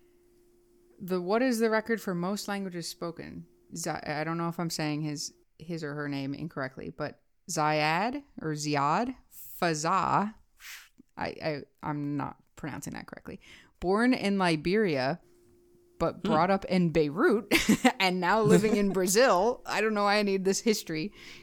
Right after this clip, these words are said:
Speaker 1: Claims to be the world's greatest living polyglot. Is that, is that how you say the word? Wow, I'm really butchering every aspect of speaking.
Speaker 2: <laughs>
Speaker 1: Uh, speaks a total of fifty-nine world languages.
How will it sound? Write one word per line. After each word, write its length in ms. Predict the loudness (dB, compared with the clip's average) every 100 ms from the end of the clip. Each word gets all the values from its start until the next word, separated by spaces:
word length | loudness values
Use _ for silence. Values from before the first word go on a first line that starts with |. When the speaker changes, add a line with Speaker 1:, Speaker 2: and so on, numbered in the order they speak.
| -10
Speaker 1:
Claims 420 | 0 4 4 4
to 80 | 2
be 100 | 2
the 120 | 2 2
world's 380 | 2 2 0 -4
greatest 580 | -2 2 2 2 -2
living 560 | -6 -4 -4 0 0 -2 -6 -16 -2
polyglot. 1000 | 0 0 -4 -10 _ -8 -4 0 -2 -4 _
Is 80 | -10
that, 160 | -8 -10 -18 _
is 80 | -20
that 140 | -20 -20 -20 -16 -12
how 60 |
you 100 | -10
say 140 | -10 -10
the 100 | -10
word? 220 | -10 -12 -4
Wow, 280 | 0 2 2
I'm 220 | 2 2
really 200 | 2 0
butchering 540 | -2 -4 -2 -6 -6 -4
every 260 | -4 -2
aspect 400 | -2 -6 -6 -6 -4
of 80 |
speaking. 420 | -4 -4 -6 -8 -8
Speaker 2:
<laughs> 60 | -6 -4 0 -2 -2 2
Speaker 1:
Uh, 280 | 4 4 2
speaks 340 | 0 0 0
a 60 | -2
total 340 | 2 2 2
of 160 | 0 -4
fifty-nine 1000 | -8 -4 -4 0 0 2 2 0 0 -2
world 260 | -4 -6 -6
languages. 640 | -10 -10 -12 -14 -14